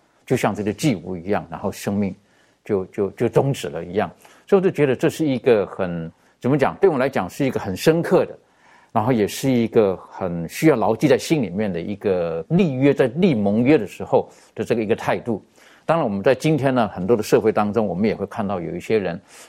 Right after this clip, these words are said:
他们要发誓诅咒的时候呢，他们也是会拿一些动物出来。好，然后呢，就，就如果说我，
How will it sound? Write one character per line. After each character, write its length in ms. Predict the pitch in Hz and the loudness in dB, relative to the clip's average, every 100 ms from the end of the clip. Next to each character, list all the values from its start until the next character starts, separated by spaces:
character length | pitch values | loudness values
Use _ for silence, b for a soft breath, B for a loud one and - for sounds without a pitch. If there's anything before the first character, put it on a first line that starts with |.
| - | -6
他 140 | 110 | -4
们 120 | 101 | 0
要 120 | 104 107 | 0 0
发 260 | 151 143 | 2 2
誓 220 | 147 143 | 2 0
诅 200 | 104 92 | -2 -4
咒 160 | 92 151 | 2 2
的 80 | 107 | 2
时 120 | 113 | -2
候 60 | 101 | -4
呢， 80 | 92 | -2
他 160 | - | 0
们 100 | 185 | 2
也 120 | 175 104 | 4 2
是 100 | 127 | 2
会 100 | 131 | 2
拿 160 | 92 | 2
一 40 | 101 | 0
些 100 | 117 | 0
动 180 | 117 | 2
物 120 | 101 92 | 0 -4
出 140 | 104 | -4
来。 160 | 73 - b b b b | -4 -8 b b b b
好， 240 | - 98 85 | -2 -2 0
然 160 | 98 | 0
后 160 | 139 135 | 4 2
呢， 160 | 101 90 | 2 2
就， 220 | 127 101 | 4 4
就 160 | - 110 | 2 0
如 280 | 95 143 | 4 4
果 160 | 196 117 | 4 2
说 140 | 160 | 2
我， 320 | 131 98 110 | 2 2 2